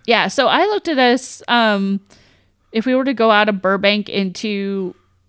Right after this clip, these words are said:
Montana, 'cause Brad has tons of family in Montana, it's actually where we met. And that would, for the three of us to fly with all these little extra that we would maybe kinda look into, it'd be about the cost of one ticket or a little less than one ticket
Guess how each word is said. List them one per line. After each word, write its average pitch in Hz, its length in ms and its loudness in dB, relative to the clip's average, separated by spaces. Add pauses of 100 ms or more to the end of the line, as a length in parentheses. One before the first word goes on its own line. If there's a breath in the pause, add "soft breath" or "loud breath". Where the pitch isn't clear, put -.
Montana, 214 560 0
'cause 220 140 -2
Brad 202 200 0
has 202 220 -2
tons 202 240 -4
of 196 60 -6
family 196 280 -4
in 190 60 -6
Montana, 190 400 -4
it's 185 120 -8
actually 180 320 -4
where 185 180 -6
we 180 160 -4
met. 175 300 -6 (460)
And 202 480 -2 (140)
that 311 220 0
would, 427 180 -6 (240)
for 262 280 -4 (100)
the 240 100 -4
three 294 220 -4
of 392 60 -4
us 415 120 -6
to 320 100 -6
fly 240 280 2
with 247 120 -2
all 226 200 0
these 240 180 -2
little 226 340 -2
extra 208 540 -2 (400 soft breath)
that 202 140 -2
we 202 100 -4
would 196 140 -4
maybe 190 300 -4
kinda 190 260 -4
look 175 260 -6
into, 240 440 -4 (480 soft breath)
it'd 240 120 -2
be 294 140 0
about 247 320 -2
the 226 80 -2
cost 226 340 -2
of 208 120 -2
one 196 380 -2
ticket 190 640 -4 (160)
or 202 120 -2
a 196 40 0
little 247 280 0
less 214 240 0
than 220 160 0
one 208 200 -2
ticket 202 580 -8